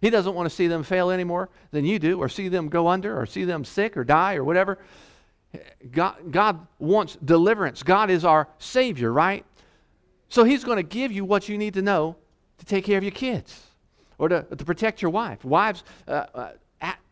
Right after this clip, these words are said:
Eve had authority too. She had authority in the earth. She had the same authority that Adam had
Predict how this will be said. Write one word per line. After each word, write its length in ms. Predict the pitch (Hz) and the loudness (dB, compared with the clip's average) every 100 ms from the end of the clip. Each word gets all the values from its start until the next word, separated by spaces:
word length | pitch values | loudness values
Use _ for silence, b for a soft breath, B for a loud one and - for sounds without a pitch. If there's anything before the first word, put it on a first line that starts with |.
| - | -6
Eve 200 | 240 285 | 0 2
had 180 | 240 185 | 4 2
authority 400 | 156 208 190 175 | 2 2 0 -4
too. 240 | 254 147 | -6 -6
She 200 | - 233 | -4 -2
had 140 | 254 | 0
authority 460 | 170 - 214 196 190 | 0 2 2 2 2
in 80 | 196 | 2
the 140 | 190 | 4
earth. 240 | 190 180 - B B | 4 0 -6 B B
She 180 | - 214 | -8 0
had 180 | 196 165 | 0 0
the 80 | |
same 300 | 143 202 240 | -2 -2 0
authority 420 | 208 165 208 175 156 | -2 0 2 2 2
that 140 | 160 | 2
Adam 220 | 151 151 | 0 -2
had 300 | 127 123 175 | -2 -2 -4